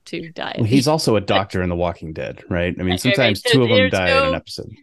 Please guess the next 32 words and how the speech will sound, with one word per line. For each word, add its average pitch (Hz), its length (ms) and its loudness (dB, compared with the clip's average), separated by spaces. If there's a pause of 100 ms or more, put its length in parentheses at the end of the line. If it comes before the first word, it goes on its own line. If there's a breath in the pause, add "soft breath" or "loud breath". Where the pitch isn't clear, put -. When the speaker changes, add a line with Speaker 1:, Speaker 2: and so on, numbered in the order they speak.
(120)
Speaker 1:
there's 247 220 -2
no 254 200 2
good 214 260 0
track 180 260 -4
record 175 320 -12
for 180 80 -12
those 165 220 -8
doctors. - 480 -8
We 196 100 -2
all 160 120 -2
know - 200 -12
this. - 220 -10
Speaker 2:
No, 78 260 0
Speaker 1:
So. - 80 -2
Speaker 2:
and 107 140 2
Ezekiel 113 500 2
has 98 160 0
been 92 400 -2
doing 101 380 0
some 95 180 -4
doctory 98 420 -2
stuff 127 360 0
lately, 123 400 0
so 104 200 -4
it 90 60 -6
might 101 200 -2
not 98 200 -2
bode 92 220 -2
well 90 180 -2
for 87 140 -8
him 87 240 -2
either. 87 260 -6